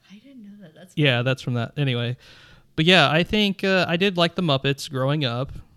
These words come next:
Speaker 2: Um, and then I like how nineties it feels.
Speaker 1: Yeah.
Speaker 2: You, 'cause at the end when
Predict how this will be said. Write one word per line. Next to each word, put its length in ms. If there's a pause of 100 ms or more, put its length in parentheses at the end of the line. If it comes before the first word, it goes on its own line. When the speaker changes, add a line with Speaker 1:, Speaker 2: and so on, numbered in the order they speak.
(220)
Speaker 2:
Um, 420
and 140
then 100
I 140
like 420
how 560
nineties 800
it 160
feels. 640 (220)
Speaker 1:
Yeah. 380 (120)
Speaker 2:
You, 160
'cause 260
at 120
the 180
end 400
when 480